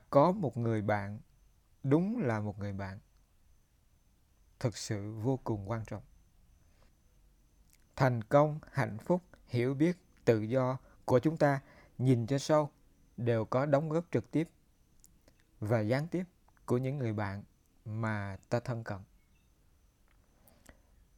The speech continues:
Người nào mà chúng ta càng gần gũi, người ấy càng có ảnh hưởng đến chúng ta.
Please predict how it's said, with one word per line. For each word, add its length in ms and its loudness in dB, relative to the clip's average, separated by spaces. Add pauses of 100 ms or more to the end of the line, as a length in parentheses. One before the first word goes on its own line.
Người 300 4
nào 460 2 (1900)
mà 220 0
chúng 220 0
ta 200 2
càng 400 0
gần 180 0
gũi, 300 -4 (1000)
người 220 2
ấy 220 2
càng 280 -2
có 260 -2
ảnh 220 -4
hưởng 320 -4 (340)
đến 160 -2
chúng 140 -8
ta. 160 -8